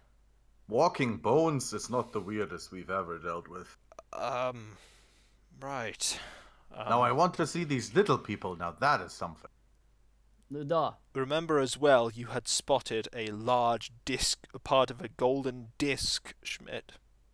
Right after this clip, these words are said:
Speaker 3: Yeah,
Speaker 1: Oh
Speaker 3: but
Speaker 1: yeah, right. Everybody, um, follow me. I found this golden disc at the rubble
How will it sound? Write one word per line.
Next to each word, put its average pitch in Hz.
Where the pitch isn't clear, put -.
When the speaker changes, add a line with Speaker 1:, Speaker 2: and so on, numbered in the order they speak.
Speaker 3:
Yeah, 143
Speaker 1:
Oh 156
Speaker 3:
but 170
Speaker 1:
yeah, 202
right. 123
Everybody, 135
um, 127
follow 160
me. 135
I 110
found 156
this 127
golden 143
disc 147
at 127
the 117
rubble 104